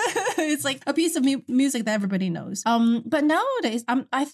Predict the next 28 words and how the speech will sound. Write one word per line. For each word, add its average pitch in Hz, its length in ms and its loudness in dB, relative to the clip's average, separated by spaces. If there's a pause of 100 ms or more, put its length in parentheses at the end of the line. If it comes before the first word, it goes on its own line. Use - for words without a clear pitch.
(120)
I 277 120 -2
think 427 180 -4
they 330 100 0
still 320 240 0
do 247 280 0
that 339 360 -2
in 233 140 -2
public 233 340 -4
schools, 247 720 -8
but 254 140 -2
people 269 200 0
do 285 240 2
spend, 214 380 -2
kids 247 240 -4
do 277 160 2
spend 233 260 -2
more 208 160 0
time 185 360 -6
sitting 202 400 0
indoors 180 680 -4
to 214 100 -4
study, 214 520 -2
and 240 180 2
they 269 120 2
want 233 280 2
to 226 60 -2
change 208 340 0
that. 147 220 -6